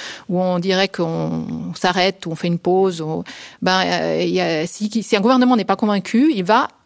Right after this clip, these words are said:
en cachette, se dire, ah ben, ça tombe bien, moi, je vais les laisser, euh, s'arrêter et je vais continuer avec mon truc,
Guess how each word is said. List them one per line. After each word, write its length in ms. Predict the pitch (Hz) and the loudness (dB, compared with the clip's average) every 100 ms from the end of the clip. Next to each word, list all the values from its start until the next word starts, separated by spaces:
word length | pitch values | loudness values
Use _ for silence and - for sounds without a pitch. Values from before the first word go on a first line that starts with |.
| - | -2
en 80 | 247 | 2
cachette, 640 | 226 220 226 294 - 170 | 2 2 0 0 -2 -2
se 100 | 185 | 0
dire, 120 | 202 | 2
ah 20 | 226 | 2
ben, 120 | 214 - - | 0 -4 -6
ça 200 | - 359 | 0 2
tombe 240 | 311 277 | 4 4
bien, 280 | 226 262 359 | 4 4 2
moi, 440 | 208 233 277 349 - | 4 6 6 4 -2
je 140 | 214 202 | -6 0
vais 40 | |
les 100 | 185 | 2
laisser, 520 | 233 - - 294 285 | 2 0 0 0 2
euh, 160 | 214 190 | 2 2
s'arrêter 600 | 254 233 190 220 277 - | 2 2 2 2 2 0
et 60 | 208 | 0
je 80 | |
vais 100 | 208 | 0
continuer 320 | 240 - 202 233 | 0 -2 2 2
avec 200 | 208 180 | 0 -2
mon 80 | |
truc, 260 | 175 269 | 0 0